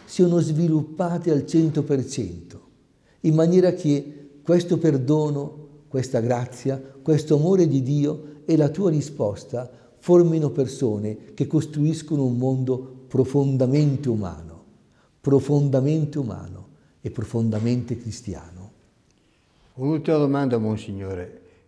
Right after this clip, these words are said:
Speaker 2: Con che occhi sta guardando la tragedia che ha colpito l'Europa indirettamente, ma principalmente l'Ucraina e la Russia.
Speaker 1: Noi a Medjugorje abbiamo ricevuto molte persone che vengono dall'Ucraina,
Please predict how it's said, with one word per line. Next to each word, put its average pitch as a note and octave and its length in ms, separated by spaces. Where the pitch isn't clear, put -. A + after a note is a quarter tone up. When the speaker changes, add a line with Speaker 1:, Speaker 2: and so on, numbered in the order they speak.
Speaker 2:
Con E3 240
che E3 160
occhi F3+ 800
sta - 380
guardando B2 680
la A2+ 140
tragedia G#2+ 1080
che G2+ 100
ha G2+ 120
colpito A2+ 580
l'Europa G#2 460
indirettamente, G#2+ 880
ma G2 160
principalmente G#2 1120
l'Ucraina A2 840
e A2 360
la G2 180
Russia. E2+ 520
Speaker 1:
Noi D3+ 180
a C#3 60
Medjugorje B2 640
abbiamo A2 240
ricevuto A2 1120
molte A#2 400
persone G#2 880
che A2 120
vengono G#2 340
dall'Ucraina, F2+ 920